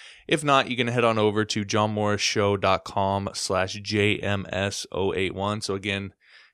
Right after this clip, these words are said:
the old podcast sort of format. So john morris show dot com slash J M S oh eight one for that video. But this came up because I got a couple interesting comments that are kind of,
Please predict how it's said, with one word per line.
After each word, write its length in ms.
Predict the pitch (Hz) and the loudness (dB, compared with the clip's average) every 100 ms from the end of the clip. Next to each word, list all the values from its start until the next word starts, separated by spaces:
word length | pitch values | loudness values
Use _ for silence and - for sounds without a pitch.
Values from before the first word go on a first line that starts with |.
| - | -2
the 80 | 110 | 2
old 180 | 107 | 2
podcast 840 | - 104 104 - 101 98 - - - _ _ - | 2 2 2 0 0 0 -2 -8 -10 _ _ -14
sort 240 | - 98 | -6 -6
of 60 | 95 | -4
format. 520 | - 101 98 92 - | -4 -2 0 -2 -2
So 160 | 92 92 | -8 -4
john 260 | 104 104 | -2 -2
morris 260 | 107 104 104 | 0 -2 -2
show 220 | - 98 | -2 0
dot 200 | 95 92 | 0 -2
com 340 | - 95 95 | -2 -2 -2
slash 500 | - 95 92 92 - _ - - _ _ | -4 -2 -2 -2 -8 _ -20 -20 _ _
J 360 | 104 107 104 104 | -6 2 2 2
M 320 | - 101 95 | -2 -4 -4
S 340 | - 98 - - - | -4 -4 -6 -8 -6
oh 240 | 92 90 | -4 -4
eight 240 | 92 95 - | -6 -8 -8
one 400 | 90 90 90 90 | -6 -6 -8 -12
for 340 | - - 90 87 | -16 -12 -10 -6
that 260 | 87 - | -6 -8
video. 460 | - 90 - - - _ _ _ _ _ _ _ - | -12 -10 -8 -8 -10 _ _ _ _ _ _ _ -12
But 320 | 107 123 117 104 | 4 4 4 0
this 200 | 127 - | -4 2
came 200 | - 156 | 2 4
up 160 | 143 | 2
because 280 | 123 135 120 | 0 -2 2
I 40 | |
got 120 | 120 113 | 2 2
a 20 | |
couple 500 | 135 - 113 101 - _ - - - _ _ _ - | 0 2 2 2 -6 _ -20 -20 -20 _ _ _ -2
interesting 500 | 143 143 127 127 117 | 0 0 0 -2 0
comments 440 | 135 127 110 - | 2 2 0 -2
that 160 | 120 104 | -2 -2
are 80 | |
kind 320 | 98 135 120 110 | -2 -4 0 2
of, 340 | 104 98 | 0 -2